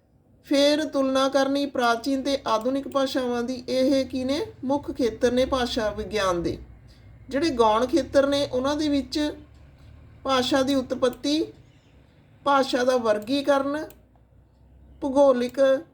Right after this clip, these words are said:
ਜਿਹੜੀ ਭਾਸ਼ਾ ਰੀਜਨਲ ਲੈਂਗੁਏਜ ਬੋਲਦੇ ਹਾਂ ਅਸੀਂ, ਕਾਲ ਕ੍ਰਮਿਕ ਭਾਸ਼ਾ ਵਿਗਿਆਨ, ਸਮੇਂ ਅਨੁਸਾਰ ਜਿਹੜੀ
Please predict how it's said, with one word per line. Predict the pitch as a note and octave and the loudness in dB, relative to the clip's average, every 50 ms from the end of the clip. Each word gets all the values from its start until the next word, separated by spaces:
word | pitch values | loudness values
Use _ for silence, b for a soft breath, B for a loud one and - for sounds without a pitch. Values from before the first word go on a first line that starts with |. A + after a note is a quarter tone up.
| - B3 | -16 -8
ਜਿਹੜੀ | B3 A#3 B3 C#4 | -6 -4 -4 -4
ਭਾਸ਼ਾ | C4+ - C4+ C4+ B3 A#3+ - C4 B3 | -4 -4 -6 -6 -4 -4 -4 -4 -4
ਰੀਜਨਲ | A#3 A#3 A#3 A3+ A3 A#3+ B3 B3+ B3 B3 | -4 -6 -8 -8 -8 -4 -2 -2 0 0
ਲੈਂਗੁਏਜ | B3 A#3 A#3 A#3 A#3 A#3 A#3+ A#3 | -2 -2 -4 -4 -4 -6 -6 -6
ਬੋਲਦੇ | A3+ A3 A3+ A3+ A3 A3 A#3 A#3+ | -4 -2 0 0 0 0 0 0
ਹਾਂ | A#3 | 0
ਅਸੀਂ, | A#3+ A#3 C#4 C4+ C4+ | 0 -2 -2 -4 -4
ਕਾਲ | - - B3 A3+ A3 A3 A#3+ | -2 0 2 2 4 2 2
ਕ੍ਰਮਿਕ | A#3 - B3+ B3 B3 B3+ C4 - - | 0 0 -2 0 0 -4 -6 -6 -6
ਭਾਸ਼ਾ | B3+ - C4+ C4 B3+ - C4+ B3 | -4 -2 -2 -2 -2 -2 -4 -2
ਵਿਗਿਆਨ, | A#3 A#3+ A#3+ A3+ B3 B3 A#3+ A#3+ B3 B3+ C4+ C#4+ F4 - - _ _ _ - | -2 -4 -4 0 0 0 2 2 0 0 -2 -4 -6 -8 -14 _ _ _ -16
ਸਮੇਂ | - - B3 A#3 A#3 B3 B3+ B3+ | -8 -6 -4 -2 0 2 2 2
ਅਨੁਸਾਰ | B3+ C4 B3+ - C#4 A#3+ A3+ A3 A3 | 2 0 -2 -2 -2 2 2 2 0
ਜਿਹੜੀ | A3+ A3 A#3+ A#3 B3+ C4 B3 B3 | 0 -2 -2 -2 -2 -4 -4 -6